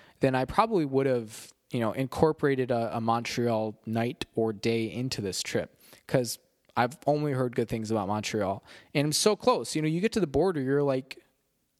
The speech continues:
what, like, less than an hour from Montreal? You're right there. Um, and so I would have loved to do that. Unfortunately, due to circumstances, we physically cannot enter. I, I would not be allowed to enter,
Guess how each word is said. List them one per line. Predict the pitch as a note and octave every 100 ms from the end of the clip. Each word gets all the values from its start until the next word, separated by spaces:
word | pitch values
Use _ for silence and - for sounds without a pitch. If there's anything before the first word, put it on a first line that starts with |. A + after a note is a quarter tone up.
| -
what, | C#3+ G2+
like, | A#2 -
less | A2+ -
than | B2+
an | A#2 -
hour | A2+ C3+ E3 F3
from | - C#3
Montreal? | B2+ B2+ - C3 C3
You're | B2+
right | A#2+ C#3+ C3
there. | B2 B2 G#2+ - - - - -
Um, | A#2 G#2+ G#2+ -
and | -
so | B2
I |
would | A#2+ B2
have | A#2
loved | A#2 -
to | A#2+
do | B2
that. | G#2+ G2+
Unfortunately, | A2 - C4 - G#3+ D3 E3+ G3 A3+ _ _ _ - - - - - _ _ _ _ -
due | F3+ F#3
to | E3+ F3+
circumstances, | D#3+ G3+ G#3 F#3 D#3 C3+ C#3+ D3 C3 - D3+
we | D3+
physically | - F3 - D#3
cannot | - D#3+ D3+ C#3 - _ _
enter. | C#3+ C#3 B2+ D#2+ - -
I, | A#2+ -
I | A#2+
would | A#2+
not | B2 B2
be | C3
allowed | A#2+ A#2 A#2
to | A#2+
enter, | B2 A#2+ - G#2+ A2+